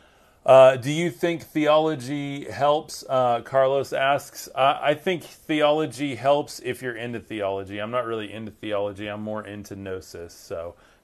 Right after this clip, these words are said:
theology is really a path that people choose to take if it's like,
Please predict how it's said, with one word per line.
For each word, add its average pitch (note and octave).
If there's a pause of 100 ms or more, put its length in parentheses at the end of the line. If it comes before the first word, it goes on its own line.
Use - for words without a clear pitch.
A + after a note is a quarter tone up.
theology B2+
is A2
really A#2
a F#2+
path A2+
that A2
people G#2+
choose A2
to G#2
take A2
if G#2
it's G2
like, F#2+